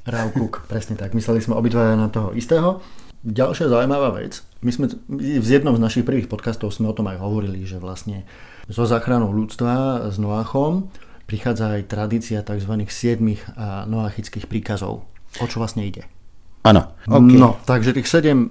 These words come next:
Speaker 1: noachických príkazov je.
Speaker 2: No, a na-, začneme z najťažšieho. Najťažšie je postaviť spravodlivý, spr-, spravodlivý systém. Znamená, sy-, spravodlivú systému. Znamená,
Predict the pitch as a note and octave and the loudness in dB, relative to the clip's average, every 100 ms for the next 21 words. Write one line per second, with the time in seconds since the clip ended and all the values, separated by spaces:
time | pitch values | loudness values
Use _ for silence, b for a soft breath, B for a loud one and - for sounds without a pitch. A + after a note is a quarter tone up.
0 | B2+ A#2 A#2+ B2 - B2+ - - A#2+ - | 0 2 2 0 -2 -6 -4 -6 -6 -6
1 | G#2 - A2 G#2 G2 F#2 F#2 - - - | -8 -6 -6 -6 -6 -8 -12 -14 -16 -18
2 | B B B B B B B2 B2+ G#2+ E2+ | B B B B B B 8 10 10 6
3 | - A2 G#2 G#2 G#2+ B2 C#3 C3+ C3 B2 | 2 4 6 8 8 8 8 8 6 4
4 | C3+ D3+ E3+ D3+ C3 B2+ C#3 C3+ C3 G#2 | 2 2 2 0 0 -2 -2 -2 -4 -6
5 | - G#2 F#2+ F2 - B B - B2 C3 | -6 -8 -8 -10 -16 B B -8 -6 -4
6 | D3+ D3 C#3+ C3+ C#3 C#3 - - C#3 B2+ | -4 -2 0 2 2 0 -4 -6 -4 -2
7 | C#3 B2+ A#2+ - B2 B2 A#2+ A#2+ A#2 A2 | 0 0 0 0 0 0 -2 -2 -2 -4
8 | F2 - - A2 - - B2 C3 B2 B2 | -8 -12 -10 -6 -6 0 2 2 0 0
9 | A#2+ - - - - C3+ - - G#2+ E2 | 0 -4 -4 -2 0 0 -2 -4 -4 -4
10 | E2 B B B - F#2+ G2+ G2+ G2+ G2 | -8 B B B -8 -4 0 0 0 0
11 | G2+ C#3+ - - C3+ C#3 C3 B2 A#2+ B2+ | 2 2 2 4 6 6 4 4 2 -2
12 | - A#2+ G2+ F2+ B B B F#2 G#2+ A2 | -2 0 -2 -4 B B B -10 -6 -4
13 | A2 A2 G#2+ G#2 | -2 -2 -2 -4